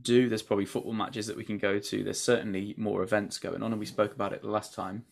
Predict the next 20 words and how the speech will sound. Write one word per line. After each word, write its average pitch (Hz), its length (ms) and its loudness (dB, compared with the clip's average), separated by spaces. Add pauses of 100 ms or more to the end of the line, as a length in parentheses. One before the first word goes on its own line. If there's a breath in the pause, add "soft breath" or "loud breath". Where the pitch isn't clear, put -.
(560 loud breath)
Um, 101 520 2
we, 104 260 0
we 104 160 -2
chatted 113 420 2
for - 220 -4
our, 104 340 4
for 107 160 0
our 98 220 2 (440)
end 107 160 -2
of 104 100 -4
year 104 320 0
special. 113 520 0
I 107 60 -8
think 98 160 -4
we 104 80 -8
spoke 104 280 -6
about 98 200 -2
that. 110 260 4 (1120 loud breath)
I 127 60 2
do 135 420 2